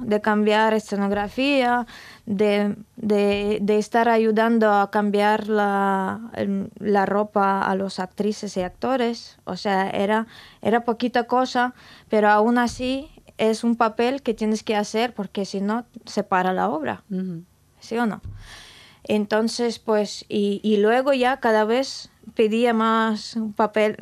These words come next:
Speaker 1: o sea, al aprender y, mm, a, al aprender, mm,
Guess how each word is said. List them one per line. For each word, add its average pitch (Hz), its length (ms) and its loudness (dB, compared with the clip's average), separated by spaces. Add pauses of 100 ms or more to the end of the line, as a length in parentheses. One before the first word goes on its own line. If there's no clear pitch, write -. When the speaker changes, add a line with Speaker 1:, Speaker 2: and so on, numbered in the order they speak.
Speaker 1:
o 208 160 -6
sea, 208 380 2
al 202 140 4
aprender 208 760 0 (220)
y, 185 720 0
mm, 190 600 -10 (120)
a, 190 500 -2
al 196 260 -2
aprender, 208 920 0
mm, 190 560 -6